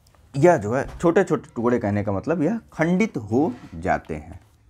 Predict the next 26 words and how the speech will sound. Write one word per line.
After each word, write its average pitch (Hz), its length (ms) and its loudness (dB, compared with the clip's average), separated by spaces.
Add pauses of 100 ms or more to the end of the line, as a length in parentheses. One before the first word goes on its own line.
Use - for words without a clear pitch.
(1120)
ठीक 135 140 0
है, 185 200 0 (220)
नेक्स्ट 117 280 -2
बात 127 180 4
करें, 147 240 -2 (1700)
चलिए। - 280 -16 (3000)
नेक्स्ट 151 260 2
प्रश्न 113 260 -2
है 107 160 -2
कि - 120 -6
प्रवाल 120 500 4
भित्तियों, 110 460 -4
भित्तियों 113 520 -4
के 117 160 -4
क्रमिक 170 560 0
ह्रास 107 440 2
के 123 120 -2
से, 98 220 -8 (220)
से 143 100 0
जुड़े 117 320 2
निम्नलिखित 156 560 0
कथनों 101 320 -4
पर 110 160 0
विचार 104 340 2
करें। 117 300 -2 (200)
पहला, 101 260 2